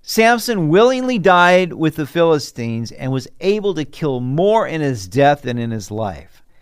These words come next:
But I can't help but think that Samson's life could have read so much differently if he had kept vigilant watch over the wellspring of his heart. At least Samson turned back to God in the end.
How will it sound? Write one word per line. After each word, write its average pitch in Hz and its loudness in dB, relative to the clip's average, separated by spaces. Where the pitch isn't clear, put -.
But 247 0
I 277 6
can't 311 0
help 240 -2
but 170 -6
think 139 -4
that 151 -8
Samson's 277 -8
life 156 2
could 196 -4
have 151 -6
read 160 2
so 262 -6
much 285 -6
differently 117 -6
if 135 -8
he 190 -8
had 170 -2
kept 214 0
vigilant 165 0
watch 135 0
over 151 2
the 143 2
wellspring 127 2
of 123 -12
his 120 -6
heart. 101 -8
At - -2
least 311 -2
Samson 170 -4
turned 135 -6
back 185 0
to 156 -4
God 113 0
in 113 -2
the 127 -2
end. 139 -4